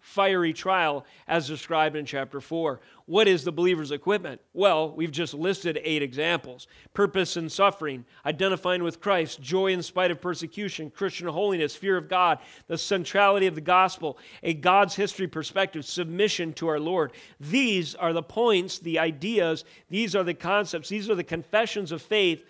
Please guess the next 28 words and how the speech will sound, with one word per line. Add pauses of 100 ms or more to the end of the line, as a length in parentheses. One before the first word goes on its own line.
(260)
the
convictions (180)
of
the
believer
that
provide
equipment
for
us, (260)
even
though
we
have
a
difficult
journey
ahead
of
us. (800)
These
provide
equipment
for
the
elect
exile
sojourner